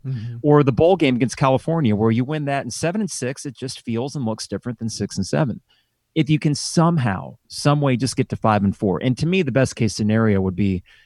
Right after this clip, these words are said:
Speaker 2: you have a great five and three, eight game regular season before the ninth game, whatever you wanna call that.
Speaker 1: Play Michigan.
Speaker 2: Yeah, which, and then that's exactly it, though, is being able to play that sort of, well, who's it gonna be game in early December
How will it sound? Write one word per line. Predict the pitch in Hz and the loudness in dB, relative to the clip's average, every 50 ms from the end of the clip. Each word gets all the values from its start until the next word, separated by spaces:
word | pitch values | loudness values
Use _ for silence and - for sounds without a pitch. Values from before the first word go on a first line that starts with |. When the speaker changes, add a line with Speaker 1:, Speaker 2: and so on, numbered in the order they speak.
| _ _ | _ _
Speaker 2:
you | - 117 | 0 2
have | 113 101 | 2 2
a | 110 | 2
great | - 123 117 113 - | 2 2 2 2 2
five | 113 110 110 104 | 2 2 2 2
and | 101 95 - | 0 -2 -2
three, | - 107 110 104 104 101 95 - _ _ _ _ - | 0 0 2 2 2 2 0 -4 _ _ _ _ -4
eight | - 131 135 120 - - | -2 -2 -2 -2 -4 -6
game | - 117 110 104 101 95 | -2 0 0 0 0 0
regular | 98 123 135 113 113 98 95 | 0 0 0 0 0 -2 -2
season | 92 - - 107 98 85 110 110 | -4 -4 -4 -4 -4 -2 -2 -4
before | 101 98 - - 107 104 101 | -4 -4 -4 -2 -2 -2 0
the | 95 98 | 0 0
ninth | 95 98 101 101 - | 0 2 0 0 0
game, | - 101 92 92 | -2 -2 0 2
whatever | 95 101 101 92 98 | 2 2 2 2 2
you | 95 90 | 0 0
wanna | 90 87 | 0 -2
call | 87 - 98 98 92 | -4 -4 -4 -4 -2
that. | 101 107 104 | 0 0 0
Speaker 1:
Play | 98 160 151 | 0 0 -2
Michigan. | 143 143 143 151 - 165 160 151 156 156 160 _ _ _ _ _ _ _ _ _ _ - | -2 -2 -2 -2 0 0 0 2 0 -2 -2 _ _ _ _ _ _ _ _ _ _ 0
Speaker 2:
Yeah, | - 165 170 170 151 | 4 6 6 6 6
which, | 131 147 156 147 - | 6 4 2 2 4
and | 165 170 165 | 2 2 2
then | 170 170 160 - | 2 0 -2 -2
that's | 165 180 180 - - | 0 0 0 0 0
exactly | 175 143 123 156 147 139 - 135 123 | -2 0 2 2 2 2 2 2 0
it, | 123 - | 0 0
though, | - 101 92 92 - | 0 -2 -2 -2 0
is | 127 123 123 117 104 - - - - - - _ _ - 135 | 2 2 2 2 0 -4 -10 -20 -20 -20 -20 _ _ -6 2
being | 117 175 208 208 | 4 4 6 6
able | 190 185 175 156 | 4 2 2 2
to | 139 123 | 0 -2
play | - - 151 147 147 | -2 0 0 0 2
that | 139 135 127 | 2 2 0
sort | - - 135 127 117 | 0 0 -2 0 0
of, | 110 101 92 - - | 0 -2 -4 -10 -10
well, | 120 113 120 120 117 113 113 107 | -4 -2 0 2 2 2 2 0
who's | 98 95 127 131 110 131 | 0 0 0 2 2 0
it | |
gonna | - 123 117 110 | 0 0 -2 -2
be | 98 120 120 | -2 -4 -6
game | 104 104 113 110 113 107 | -6 -4 -6 -4 -4 -4
in | 104 | -4
early | 107 107 104 104 | -4 -2 -2 -2
December | 95 95 117 - 120 120 117 101 101 98 95 92 | -4 -4 -4 -2 0 0 0 2 2 2 0 0